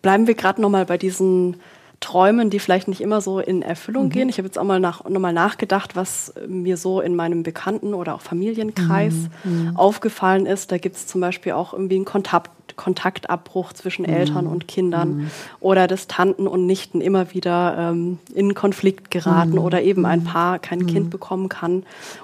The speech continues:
Speaker 1: oder auch eine Krankheit eines
Speaker 2: Mhm.
Speaker 1: Familienmitglieds
Speaker 2: Mhm.
Speaker 1: so viele
Speaker 2: Mhm.
Speaker 1: Pläne durcheinander
Speaker 2: Mhm.
Speaker 1: wirbelt. Was,
Speaker 2: Mhm.
Speaker 1: was bekommen Sie da noch mit? Was, ähm, wo Familien sagen, „Mensch, da sind unsere Pläne so
Speaker 2: Mhm.
Speaker 1: durcheinander gekommen?“
Speaker 2: Ja,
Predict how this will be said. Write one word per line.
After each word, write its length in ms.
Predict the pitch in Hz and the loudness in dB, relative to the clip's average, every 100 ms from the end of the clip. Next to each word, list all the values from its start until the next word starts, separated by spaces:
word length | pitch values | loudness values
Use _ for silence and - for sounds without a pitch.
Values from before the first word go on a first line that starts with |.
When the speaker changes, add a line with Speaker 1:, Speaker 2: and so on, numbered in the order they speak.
| - | 4
Speaker 1:
oder 200 | 202 185 | 6 6
auch 40 | |
eine 120 | 202 | 4
Krankheit 520 | 185 - 226 247 170 - | 2 2 2 2 0 0
eines 260 | 170 175 | -2 0
Speaker 2:
Mhm. 40 | 180 | 2
Speaker 1:
Familienmitglieds 680 | 170 185 175 165 165 180 165 | 4 4 4 0 -4 -4 -4
Speaker 2:
Mhm. 40 | |
Speaker 1:
so 80 | 180 | -6
viele 300 | 175 190 180 | -8 -2 -2
Speaker 2:
Mhm. 60 | 180 | -2
Speaker 1:
Pläne 480 | - 170 196 185 165 | -2 -2 0 0 -2
durcheinander 600 | 170 165 175 165 175 170 | -6 -6 -4 -2 0 -2
Speaker 2:
Mhm. 60 | 175 | -2
Speaker 1:
wirbelt. 320 | 170 180 - | -4 -6 -4
Was, 320 | 175 175 175 | -4 -4 -8
Speaker 2:
Mhm. 80 | 135 175 | -10 -10
Speaker 1:
was 280 | - - - - | -8 -10 -12 -14
bekommen 320 | - 208 208 | -6 -2 -2
Sie 140 | 214 | -2
da 120 | 202 | -2
noch 200 | 196 196 | -2 -2
mit? 300 | 185 175 - - - - - - | -4 -4 -6 -14 -20 -18 -20 -6
Was, 380 | 160 170 - - | -4 -4 -8 -10
ähm, 340 | 127 180 175 180 | -4 -4 -4 -6
wo 140 | 180 | -10
Familien 560 | 165 180 190 202 190 180 | -4 0 2 4 2 0
sagen, 320 | 180 175 175 | 0 -2 -2
„Mensch, 280 | 170 175 - | -4 -6 -8
da 120 | 170 | -10
sind 220 | 165 170 | -8 -8
unsere 320 | - 170 - | -6 -8 -8
Pläne 560 | 175 - 170 165 170 165 | -12 -6 -4 0 0 -2
so 100 | 165 | 0
Speaker 2:
Mhm. 500 | 170 165 156 156 165 - | 2 2 0 -2 -6 -4
Speaker 1:
durcheinander 540 | 190 190 175 175 170 160 | -2 -2 -4 -6 -6 -6
gekommen?“ 440 | 147 - 175 165 _ _ _ - - - - - - _ _ _ - | -10 -12 -14 -14 _ _ _ -20 -20 -18 -18 -20 -20 _ _ _ -2
Speaker 2:
Ja, 520 | 170 151 151 208 | 2 4 2 0